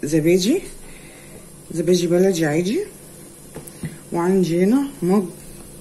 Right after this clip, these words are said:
كوباية كبيرة جوز هند زي ما احنا شايفين، جوز هند ناعم. وعندي اتنين بيضة عليهم فانيليا،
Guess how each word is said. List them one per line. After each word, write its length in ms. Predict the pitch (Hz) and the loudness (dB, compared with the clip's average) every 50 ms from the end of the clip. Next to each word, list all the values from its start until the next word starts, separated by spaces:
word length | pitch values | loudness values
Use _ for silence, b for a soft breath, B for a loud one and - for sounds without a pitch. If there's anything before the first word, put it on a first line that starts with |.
| - - - - - - 170 170 - - 175 165 160 160 | -20 -20 -18 -8 -6 -4 -2 0 2 4 4 4 4 2
كوباية 380 | - 165 147 - - 185 190 190 | 0 -4 -2 0 2 4 4 2
كبيرة 440 | 185 - 156 190 214 214 254 247 220 | 0 0 2 2 4 4 4 2 2
جوز 260 | 175 185 185 160 156 | 2 0 0 2 2
هند 380 | 170 151 170 160 147 135 143 - - - - - | 2 4 4 4 2 0 -4 -8 -12 -14 -8 -4
زي 60 | 165 175 | -2 0
ما 80 | 175 | 0
احنا 160 | 180 175 180 | 2 0 0
شايفين، 440 | 175 - - 147 139 - 131 131 143 | -2 -2 -4 -4 -4 -4 -2 -2 -2
جوز 160 | 143 143 143 | -2 0 4
هند 200 | 170 180 175 160 | 4 4 4 4
ناعم. 360 | 160 151 147 135 127 131 139 139 - - B B B B B B B B B B B B B B B B - | 4 4 4 4 2 2 0 -4 -6 -10 B B B B B B B B B B B B B B B B -2
وعندي 460 | 180 175 180 196 202 165 175 165 160 | 0 4 4 4 4 4 4 2 2
اتنين 380 | 175 - 196 190 190 185 180 165 | 2 2 4 4 6 6 6 6
بيضة 400 | 170 180 190 185 262 370 392 330 - - - - - - | 6 4 4 4 2 0 -2 -4 -6 -6 -6 -6 -6 -4
عليهم 400 | 170 170 175 175 180 190 202 190 | -2 0 2 4 4 6 6 4
فانيليا، 520 | 160 156 160 165 180 196 226 285 370 403 | 4 2 2 2 2 2 2 2 0 0